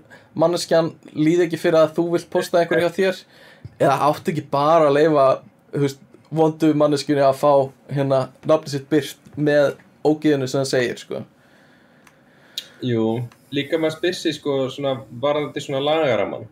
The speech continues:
Speaker 1: Já.
Speaker 2: Er, er eitthvað bannað við að taka screenshot af einhverju sem að þú postar, eða einhver prófæll postar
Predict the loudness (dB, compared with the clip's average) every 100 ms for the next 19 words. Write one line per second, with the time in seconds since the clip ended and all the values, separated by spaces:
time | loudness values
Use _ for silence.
0 | _ -2 -2 -2 0 0 -2 -12 _ _
1 | _ _ _ _ -2 0 0 -2 -2 -2
2 | 0 -2 -2 -2 -2 -2 -2 -6 -6 -6
3 | -8 -8 -6 -6 -6 -4 -4 -6 -8 -4
4 | -2 -4 -6 -6 -6 -8 -6 -6 -8 -10
5 | -8 -10 -8 -6 -4 -2 -2 -4 -6 -6
6 | -4 -6 -8 _ -10 -10 -20